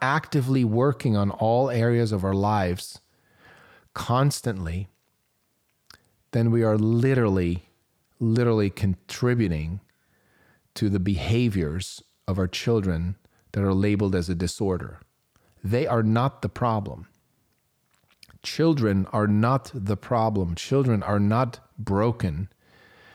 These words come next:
Children are not born with a disorder.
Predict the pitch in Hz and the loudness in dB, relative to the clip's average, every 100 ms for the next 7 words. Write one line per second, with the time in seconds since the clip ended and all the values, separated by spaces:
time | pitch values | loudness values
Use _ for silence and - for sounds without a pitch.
0 | - - - _ _ - - 143 160 131 | -20 -20 -20 _ _ -10 0 2 2 2
1 | 113 - 117 120 135 117 101 113 127 117 | 2 2 2 2 2 0 0 2 2 4
2 | 98 101 95 101 92 98 - 117 127 110 | 4 2 2 0 0 -2 -2 0 0 0
3 | - - | -6 -14